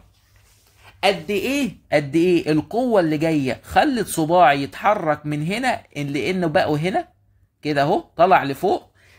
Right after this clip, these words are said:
ده كده اسمها ايه؟ دي كده اسمها الفوليوم. الاماونت اوف اكسبانشن اللي خلت الارتري دوت يزق، يزق صباعي لفوق، ده اسمه ايه؟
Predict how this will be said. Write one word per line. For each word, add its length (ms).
ده 140
كده 360
اسمها 380
ايه؟ 180
دي 140
كده 260
اسمها 320
الفوليوم. 600
الاماونت 680
اوف 220
اكسبانشن 600
اللي 240
خلت 680
الارتري 560
دوت 400
يزق، 840
يزق 540
صباعي 600
لفوق، 560
ده 140
اسمه 280
ايه؟ 160